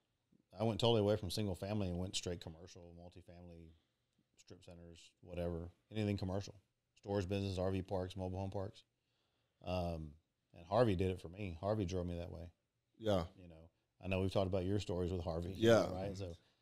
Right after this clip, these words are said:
Speaker 1: you know, my story is I was in Post Oak Terrace. A lady I'd sent a letter to, and, uh, she called me and said, "Had the letter for a while, yada, yada, yada." And I went to her and had all her stuff on the, in the driveway, flooded out, you know, and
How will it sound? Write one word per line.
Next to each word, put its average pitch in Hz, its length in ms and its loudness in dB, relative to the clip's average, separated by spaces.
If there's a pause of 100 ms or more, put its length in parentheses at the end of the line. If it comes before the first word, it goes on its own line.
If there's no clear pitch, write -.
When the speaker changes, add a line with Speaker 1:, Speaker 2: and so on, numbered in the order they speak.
(340)
Speaker 1:
you 107 80 -4
know, 95 60 2
my 107 160 8
story 98 340 0
is 98 100 -2
I 95 140 -2
was 92 360 -6 (160)
in 101 140 0
Post 101 280 6
Oak 120 140 2
Terrace. 110 520 4 (280)
A - 20 -18
lady 101 240 4
I'd 95 140 2
sent 104 140 0
a 110 40 0
letter 98 220 4
to, 101 260 -2 (600)
and, 90 220 -2
uh, 85 280 0
she 110 160 -2
called 107 320 6
me 90 180 -2
and 92 300 -4
said, 98 160 -4
"Had 104 140 6
the 95 40 0
letter 98 220 4
for - 80 -2
a 98 60 0
while, 92 260 2
yada, 95 180 0
yada, 87 200 0
yada." 92 200 0
And 90 120 -2
I 87 80 -2
went 95 220 -4
to 104 60 -2
her 113 140 -2
and 87 180 -4 (960)
had 92 120 0
all 95 100 2
her 98 60 0
stuff 101 260 0
on 107 120 0
the, 110 180 -2
in 117 80 0
the 123 60 4
driveway, 123 420 6
flooded 107 280 -4
out, 151 260 2 (160)
you 101 120 -14
know, 104 320 -2
and 73 240 -6